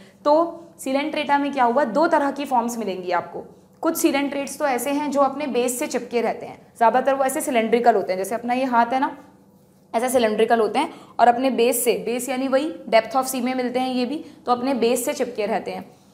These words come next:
अगर इस stage में हैं cylindrical, जैसा आपको ये diagram दिख रहा है, ये दिख रहा है, है ना, तो, तो इसको कहते हैं polyp stage।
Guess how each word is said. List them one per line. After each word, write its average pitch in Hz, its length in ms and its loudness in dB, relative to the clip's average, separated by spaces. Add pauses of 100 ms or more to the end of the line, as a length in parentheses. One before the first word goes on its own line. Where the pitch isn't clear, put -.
(200)
अगर 247 200 4
इस - 280 -2
stage 277 360 -2
में 269 140 0
हैं 233 200 0
cylindrical, 233 580 0
जैसा 233 220 2
आपको 233 200 0
ये 240 140 0
diagram 220 380 2
दिख 214 160 -6
रहा 214 80 2
है, 208 100 2
ये 214 180 2
दिख 226 180 -2
रहा 208 120 0
है, 202 100 0
है 208 120 -4
ना, 294 280 0 (240)
तो, 294 140 0
तो 330 160 -2
इसको 285 280 -2
कहते 240 260 0
हैं 277 220 -2
polyp 202 320 0
stage। 196 480 -8